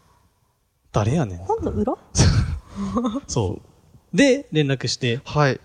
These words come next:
Speaker 1: 今に至ると。
Speaker 3: そうですね。
Speaker 1: なるほど。りょうくんはね、なんか速攻で、なんか、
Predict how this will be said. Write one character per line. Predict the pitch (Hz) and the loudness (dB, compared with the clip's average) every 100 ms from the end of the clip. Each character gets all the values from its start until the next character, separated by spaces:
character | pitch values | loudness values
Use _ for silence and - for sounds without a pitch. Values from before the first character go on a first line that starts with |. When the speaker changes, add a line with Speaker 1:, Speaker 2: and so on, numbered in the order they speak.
| - | -4
Speaker 1:
今 | 151 123 | 0 0
に | |
至 | 107 104 | 0 -4
る | 101 | -4
と。 | - | -4
Speaker 3:
そ | - | 2
う | 151 | 2
で | |
す | 127 | 2
ね。 | 117 117 - _ | -6 -10 -16 _
Speaker 1:
な | 131 | 2
る | |
ほ | 113 | 2
ど。 | 107 90 - - | 2 0 -4 -2
り | 196 | 0
ょ | 285 | 2
う | |
く | - | 2
ん | 139 | 0
は | 110 | 2
ね、 | 107 | 0
な | 113 | 0
ん | |
か | 120 | -2
速 | 107 156 - | -2 -2 -4
攻 | - 208 | 0 2
で、 | 202 202 196 | 2 2 0
な | 220 170 | -2 -4
ん | |
か、 | 120 101 | -2 -4